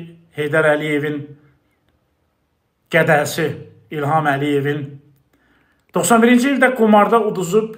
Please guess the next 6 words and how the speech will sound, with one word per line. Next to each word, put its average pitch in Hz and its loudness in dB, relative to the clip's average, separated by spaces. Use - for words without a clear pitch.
pulu 190 2
verə 180 2
bilməməsi 165 -4
nəticəsində 143 -6
Mehriban 156 0
Əliyevanı 139 -2